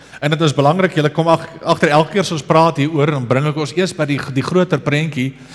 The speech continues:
En as ons nie die groter prentjie sien nie, dan snap ons nie wat die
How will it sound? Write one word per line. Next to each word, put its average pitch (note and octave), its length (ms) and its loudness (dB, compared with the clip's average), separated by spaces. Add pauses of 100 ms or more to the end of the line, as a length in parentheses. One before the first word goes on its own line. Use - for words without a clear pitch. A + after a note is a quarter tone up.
(600)
En D#3 140 4
as E3+ 80 2
ons F3+ 100 -2
nie B3 140 0
die A#3 60 0
groter A3+ 340 4
prentjie F#3 420 -2
sien A3+ 220 -2
nie, G3+ 100 -2
dan D#3+ 160 0
snap A#3+ 320 -4
ons G3 160 -4
nie G#3 160 -4
wat E3 160 0
die F3+ 60 0